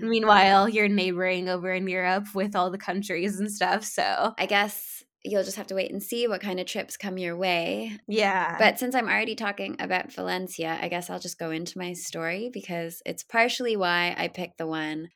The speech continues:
Speaker 2: that I wanted to discuss today.
Speaker 1: Yeah, so excited to hear. What solution do you have to share today with the world?
Speaker 2: Okay, so today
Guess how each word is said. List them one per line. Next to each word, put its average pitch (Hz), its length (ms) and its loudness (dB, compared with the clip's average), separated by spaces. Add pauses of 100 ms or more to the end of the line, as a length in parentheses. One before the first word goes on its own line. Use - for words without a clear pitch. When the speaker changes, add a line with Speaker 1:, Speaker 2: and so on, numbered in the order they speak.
(160)
Speaker 2:
that 151 540 -6
I 160 80 -6
wanted 160 280 -6
to - 100 -14
discuss - 520 -10
today. - 580 -12
Speaker 1:
Yeah, 220 420 6 (160)
so 190 220 -2
excited 190 440 -6
to 185 60 -16
hear. 175 420 -6
What 202 320 -2
solution 202 480 -4
do 190 80 -4
you 185 180 -4
have 175 340 -2
to - 80 -12
share 180 260 -6
today - 320 -10
with 175 200 -10
the 175 80 -4
world? 165 460 -6 (200)
Speaker 2:
Okay, 226 480 -2
so 254 720 -2 (200)
today 202 540 4